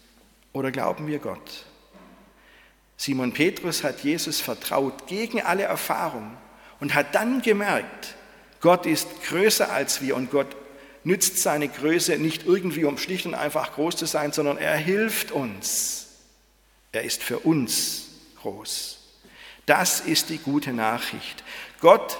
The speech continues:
hilft gegen alle Erfahrung. Und wenn wir vor der Entscheidung stehen, wem wir jetzt glauben sollen, lassen Sie uns das wie Petrus machen. Lassen Sie uns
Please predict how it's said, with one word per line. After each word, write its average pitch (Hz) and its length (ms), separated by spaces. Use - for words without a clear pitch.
hilft 196 540
gegen 175 540
alle 151 240
Erfahrung. 113 760
Und 156 140
wenn 180 180
wir 240 160
vor 220 180
der 202 120
Entscheidung 202 600
stehen, 202 300
wem 214 160
wir 208 80
jetzt 196 240
glauben 226 360
sollen, 107 440
lassen 135 240
Sie 208 100
uns 190 180
das 185 240
wie 185 60
Petrus 107 480
machen. - 360
Lassen 120 280
Sie - 160
uns 143 400